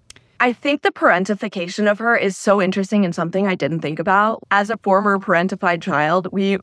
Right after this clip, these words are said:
really are very controlling. We think we know everything. That's something, you know, we need to work on, especially as an older daughter. But I'm not surprised at all. I'm sure, you know,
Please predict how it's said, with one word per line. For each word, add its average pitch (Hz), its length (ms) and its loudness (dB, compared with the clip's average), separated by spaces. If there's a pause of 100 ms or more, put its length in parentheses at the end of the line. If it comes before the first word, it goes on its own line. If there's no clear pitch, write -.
(100)
really 196 760 0
are 175 140 -2
very 151 240 -2
controlling. 202 880 -2 (160)
We 185 120 -2
think 151 280 -6
we 143 100 -4
know 139 240 2
everything. 254 680 0 (120)
That's - 200 -8
something, 196 380 0
you 185 60 0
know, 170 140 2
we 180 120 0
need 175 160 -2
to 190 100 -4
work 170 240 2
on, 160 340 2
especially 247 400 0
as 214 80 -2
an 190 80 -2
older 170 320 0
daughter. 160 540 0 (520)
But 185 480 2 (600)
I'm 190 400 2
not 180 200 2
surprised 185 440 0
at 185 100 -4
all. 202 200 4
I'm 156 140 0
sure, 208 520 2 (560)
you 208 100 0
know, 185 180 2